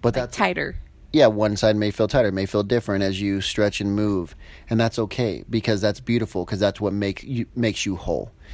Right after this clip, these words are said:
Speaker 1: It feels good to feel good. It feels good to be you. And we did this warrior chant and warrior yell while we were doing the yoga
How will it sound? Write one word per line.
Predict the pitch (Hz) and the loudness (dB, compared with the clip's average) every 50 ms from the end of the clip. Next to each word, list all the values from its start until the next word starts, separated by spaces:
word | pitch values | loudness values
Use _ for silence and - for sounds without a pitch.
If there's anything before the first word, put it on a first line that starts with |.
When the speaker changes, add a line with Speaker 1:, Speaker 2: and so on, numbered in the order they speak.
| - - - | -18 -6 0
Speaker 1:
It | 123 117 | 2 2
feels | - - 151 139 127 | 4 4 2 2 2
good | 127 139 147 147 117 | 0 0 0 0 -2
to | 95 | -6
feel | - - 98 85 73 | -6 -4 -4 -4 -4
good. | 67 82 78 58 - - - - | -4 -6 -8 -8 -8 -10 -16 -16
It | - | -4
feels | - - 131 123 120 | 2 4 4 4 4
good | 120 135 135 135 | 2 2 2 2
to | 135 | 0
be | 127 139 | 0 0
you. | 139 135 127 135 165 143 - - - - - - - - - - - - - | 0 0 0 -2 -2 -4 -4 -8 -16 -20 -20 -20 -20 -20 -20 -20 -20 -10 -2
And | - 123 120 | 0 2 4
we | 123 127 | 4 4
did | 120 120 113 113 110 104 | 4 6 4 4 2 2
this | 104 117 117 110 - | 2 2 2 2 0
warrior | 113 117 127 143 156 147 127 117 110 104 101 95 | -2 0 2 4 4 6 6 4 4 2 2 0
chant | - - 123 101 90 82 73 - - | -2 -2 -2 -2 -2 -2 -4 -4 -4
and | 98 110 113 113 | -2 -2 -2 0
warrior | 120 127 131 127 123 120 110 101 95 | 2 4 4 4 4 2 2 0 0
yell | 92 101 101 95 90 85 78 69 65 - - - - - - - - - | 0 0 2 2 4 2 2 0 -4 -8 -12 -20 -20 -20 -20 -20 -18 -10
while | - 120 117 110 104 101 | 0 4 6 6 6 6
we | 104 110 107 | 4 2 2
were | 104 104 104 | 2 2 2
doing | 104 120 120 117 113 104 101 95 | 2 2 2 4 4 2 2 0
the | 95 90 | 0 2
yoga | 90 85 80 78 - 62 55 62 - | 2 2 2 0 0 -2 -2 -2 -2